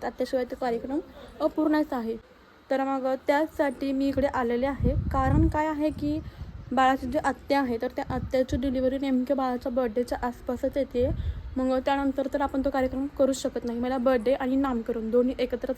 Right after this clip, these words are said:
करायचं होतं, पण आता अशी अडचण आहे, त्यामुळे मग मी म्हटलं की अगोदर आपण नामकरण करून घेऊया,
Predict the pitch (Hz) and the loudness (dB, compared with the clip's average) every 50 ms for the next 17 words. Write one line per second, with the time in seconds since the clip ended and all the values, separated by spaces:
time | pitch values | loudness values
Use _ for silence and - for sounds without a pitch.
0 | - - 277 254 240 226 226 - 262 254 254 247 - 254 320 - - - - - | -2 -2 0 0 0 -2 0 -2 -2 -2 -2 -2 -2 -4 -4 -4 -8 -10 -10 -10
1 | - - - - - 277 285 277 262 285 - 269 262 - 311 - 277 269 - - | -10 -12 -8 -4 -2 0 0 0 0 0 0 -2 0 0 0 2 2 0 2 0
2 | 294 294 285 262 247 240 - 262 254 262 262 269 269 269 269 277 269 277 277 254 | 0 0 2 0 -2 0 0 0 0 2 2 2 4 4 6 6 6 4 2 2
3 | 262 262 - - 254 233 254 240 262 262 254 - 254 262 254 240 233 233 233 254 | 0 -2 0 -2 -2 -2 -2 -2 -2 -4 -4 -4 -4 -4 -4 -4 -4 -6 -6 -4
4 | 247 247 247 240 262 247 240 254 269 302 349 349 320 294 254 | -2 -2 -2 -2 -2 -2 0 0 2 2 2 4 4 2 0